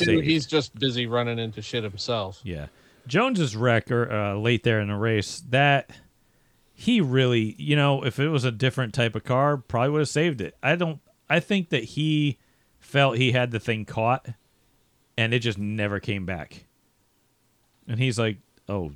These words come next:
Speaker 1: this isn't good." And then the thing, he had to just lock it down and hope for the best. But, um, that thing got, it wasn't really too bad out of shape either. And
Speaker 2: No.
Speaker 1: it, it just
Speaker 2: It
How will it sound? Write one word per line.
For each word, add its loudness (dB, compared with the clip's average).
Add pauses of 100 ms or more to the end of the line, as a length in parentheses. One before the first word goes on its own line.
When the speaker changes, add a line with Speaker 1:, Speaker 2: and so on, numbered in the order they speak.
(120)
Speaker 1:
this 0
isn't 0
good." 4
And 2
then 2
the -2
thing, -2
he -2
had -2
to -4
just -6
lock -4
it -6
down -4
and -12
hope -6
for -8
the -4
best. 0
But, -4 (1040)
um, 2 (240)
that 6
thing 4
got, 4 (380)
it -8
wasn't 0
really 2 (160)
too 2
bad 0
out 2
of 0
shape -2
either. -2 (1160)
And -2
Speaker 2:
No. 2
Speaker 1:
it, -8
it -4
just -4
Speaker 2:
It 0